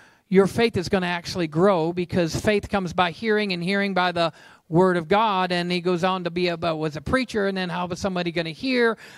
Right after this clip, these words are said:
unless they're preached? And you remember we broke that down the other day, and we were, he was talking about the Jews there, that he was talking about their faith growing. So it means to be greatly enlarged. It also means to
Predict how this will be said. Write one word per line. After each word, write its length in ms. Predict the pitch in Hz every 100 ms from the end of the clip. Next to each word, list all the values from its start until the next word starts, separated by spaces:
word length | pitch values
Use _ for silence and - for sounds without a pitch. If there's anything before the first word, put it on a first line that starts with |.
| -
unless 360 | 185 185 170
they're 120 | - 165
preached? 360 | 247 247 -
And 140 | 202 190
you 80 |
remember 260 | 202 202 208
we 140 | 190
broke 280 | 190 190 190
that 160 | 208 175
down 240 | 196 196
the 120 | 196
other 160 | 185 180
day, 340 | 175 196 202 - - -
and 140 | 180 185
we 100 | 180
were, 260 | 170 -
he 120 | 156
was 160 | 180 165
talking 380 | - 196 185 196
about 300 | 180 180 170 - -
the 140 | 160 165
Jews 600 | 135 151 233 214 180 160
there, 380 | 165 160 180 226 _ _ _ _ _ _ _ _
that 100 | 185
he 60 | 185
was 120 | 175
talking 280 | 190 180 190
about 260 | 175 165
their 160 | 175 185
faith 440 | - 208 185 -
growing. 440 | 175 202 190 139 120 _ _ _ _ _
So 200 | - 214
it 80 | 202
means 340 | 208 214 180
to 100 | 214
be 120 | 190
greatly 560 | 170 151 208 247 208 196
enlarged. 720 | 175 170 175 151 120 - - _ _ _ _ _ _
It 120 | 214 202
also 420 | 254 320 - 269
means 440 | 226 220 220 202
to 160 | -